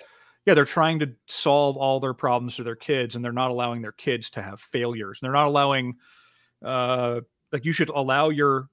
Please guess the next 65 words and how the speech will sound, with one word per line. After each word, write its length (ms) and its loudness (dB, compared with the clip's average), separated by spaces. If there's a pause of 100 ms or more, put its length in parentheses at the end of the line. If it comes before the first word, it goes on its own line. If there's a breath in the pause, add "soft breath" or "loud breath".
I 100 -2
tell 280 -2
all 180 0
the 100 -6
coaches 400 -4
that 120 -6
ever 120 -6
coach 320 -6
my 140 -4
son, 460 -6
I'm 100 -6
like, 260 -4
"I 140 2
won't 300 -2
coach 320 -2
my 160 -4
own 160 -6
kid. 260 0
I'll 80 0
talk 380 -2
to 100 -4
him 100 -6
sometimes 520 -8
during 240 -6
practice 420 -6
or 80 -6
a 80 -8
game, 320 -6 (460 soft breath)
but 100 2
I'm 100 4
not, 200 2 (160)
I'm 120 6
not 200 2
the 80 -4
one 140 -4
coaching 300 -4
him. 120 -6
You 100 -2
guys 180 0
coach 240 -6
him. 120 -6
If 80 -6
you 80 -4
need 100 0
to 80 -4
yell 260 0
at 60 0
him, 140 -2
yell 180 -2
at 60 -6
him. 200 -16
If 140 -12
it 80 -14
needs 240 -4
to 80 -2
get 140 -2
the 60 -6
message 300 -4
across, 560 -2
get 140 -6
the 60 -6
message 280 -4
across." 360 -10
'Cause, 220 -10 (500)
'cause 240 -4